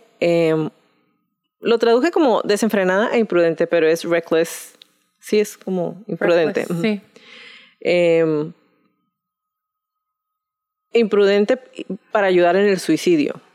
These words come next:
Speaker 1: Tenía diecisiete años en ese momento y el tribunal la acusó de delincuente juvenil en lugar de menor, lo que significa que podía haber sido sentenciada como adulta.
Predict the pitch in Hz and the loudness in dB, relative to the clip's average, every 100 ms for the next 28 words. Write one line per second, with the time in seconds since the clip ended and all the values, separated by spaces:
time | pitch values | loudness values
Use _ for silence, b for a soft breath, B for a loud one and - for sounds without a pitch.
0 | _ _ 190 175 175 220 220 190 185 190 | _ _ 0 2 2 2 0 0 0 0
1 | 185 196 208 175 208 220 208 190 185 180 | 0 0 0 0 2 2 2 2 2 2
2 | 185 180 170 160 196 226 - 170 - 165 | 2 2 2 0 0 -2 2 0 0 -2
3 | 185 190 220 233 226 190 170 - 196 175 | 0 2 2 2 2 0 -2 -2 0 2
4 | 160 151 - 175 170 139 143 180 196 156 | 2 0 0 0 2 0 0 0 2 0
5 | - 175 202 220 214 208 - 170 170 180 | 0 0 0 0 0 0 -2 -2 -2 0
6 | 170 151 143 151 165 156 165 165 160 151 | 2 2 0 0 0 0 -2 -2 -2 0
7 | 131 - 151 135 156 156 - - | -2 -2 -2 0 2 0 -2 -12